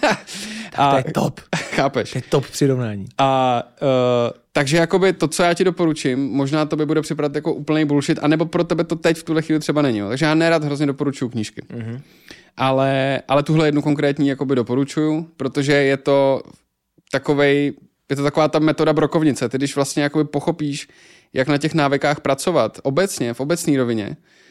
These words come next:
Speaker 1: tak máš hrozně dobrý blueprint na to, jak prostě ty návyky postupně měnit.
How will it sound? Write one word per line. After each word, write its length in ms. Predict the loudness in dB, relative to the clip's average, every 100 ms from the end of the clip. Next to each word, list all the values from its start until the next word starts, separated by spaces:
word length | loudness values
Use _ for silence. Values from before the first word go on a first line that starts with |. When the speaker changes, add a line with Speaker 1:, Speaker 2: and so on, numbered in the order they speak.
| _ -6
Speaker 1:
tak 120 | 0
máš 200 | 2 4
hrozně 280 | 4 4 4
dobrý 220 | 4 2
blueprint 440 | 4 2 2 2
na 120 | 0
to, 180 | 2 2
jak 340 | 4 2 -2 -8
prostě 320 | -4 -2 -2 -2
ty 100 | 2
návyky 300 | 2 0 -2
postupně 420 | -4 -4 0 2
měnit. 360 | 2 2 -2